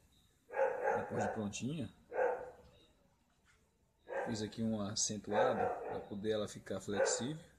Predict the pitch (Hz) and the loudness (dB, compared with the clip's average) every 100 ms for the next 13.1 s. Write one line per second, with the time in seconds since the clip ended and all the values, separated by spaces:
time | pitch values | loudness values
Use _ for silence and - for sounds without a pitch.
0 | _ _ - _ - 101 151 - - _ | _ _ -20 _ -8 -6 -6 -10 -20 _
1 | _ _ _ _ _ _ _ _ - 101 | _ _ _ _ _ _ _ _ -10 -10
2 | - 113 113 113 107 110 113 104 110 117 | -4 0 2 2 2 0 0 -4 -2 -2
3 | 156 156 - - - _ _ - 147 127 | -2 -6 -6 -8 -12 _ _ -6 -4 -2
4 | 120 113 - - - - - - - - | -4 -8 -16 -14 -4 -2 -4 -10 -16 -20
5 | _ _ _ _ _ _ - 95 98 - | _ _ _ _ _ _ -12 -8 -6 -8
6 | - - - - - - - - - - | -16 -20 -20 -20 -20 -16 -12 -6 -6 -4
7 | 101 - - 95 - - 151 107 - - | -4 -4 -6 -4 -4 -4 -4 0 2 0
8 | - - - - - _ _ _ _ _ | -2 -12 -18 -20 -20 _ _ _ _ _
9 | 90 92 - 107 101 - 95 - 101 95 | -10 -10 -6 -6 -6 -4 -6 -6 -6 -6
10 | 95 95 - - - - - - - 247 | -4 0 2 2 2 2 2 0 2 2
11 | - - - - - - - - 92 113 | 2 2 0 0 -4 -12 -12 -8 -8 -8
12 | - 117 110 - 104 98 101 104 - - | -8 -4 -2 -2 -4 -2 2 2 2 -2
13 | 139 | -4